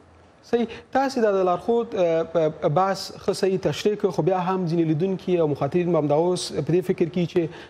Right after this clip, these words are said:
که وغواړي دا ولولي مکمل او ډېر ښه معلومات ترلاسه کړي، نو دغه لارښود چېرته پیدا کولی شي او په دې کې مشخص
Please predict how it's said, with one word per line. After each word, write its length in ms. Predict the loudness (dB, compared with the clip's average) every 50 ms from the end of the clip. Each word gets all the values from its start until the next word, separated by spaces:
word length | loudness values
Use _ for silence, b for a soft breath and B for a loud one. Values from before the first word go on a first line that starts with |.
| B B
که 60 | 2
وغواړي 380 | 2 4 4 4 4 4 4 4
دا 140 | 4 4 2
ولولي 420 | 2 2 2 2 2 2 2 2
مکمل 520 | 0 0 0 0 0 2 2 0 2 2 0
او 160 | 0 0 0 0
ډېر 120 | 0 -2 0
ښه 40 | 0
معلومات 400 | 0 2 2 2 0 -2 -2 0
ترلاسه 360 | 0 0 0 0 0 -2 -2
کړي، 180 | 0 0 -2 -2 B B B B B B 0
نو 80 | 2
دغه 100 | 2 2 2
لارښود 280 | 0 0 0 -2 -2 0
چېرته 160 | -2 -2 0 2
پیدا 200 | 2 2 2 2
کولی 440 | 0 0 0 2 2 0 0 0
شي 220 | -2 -4 -2 0 0
او 80 | 0
په 100 | 0 0
دې 260 | 0 0 0 0 0 0
کې 120 | 0 0
مشخص 560 | 0 -2 -2 -2 -2 -2 0 -2 -2 -2 -6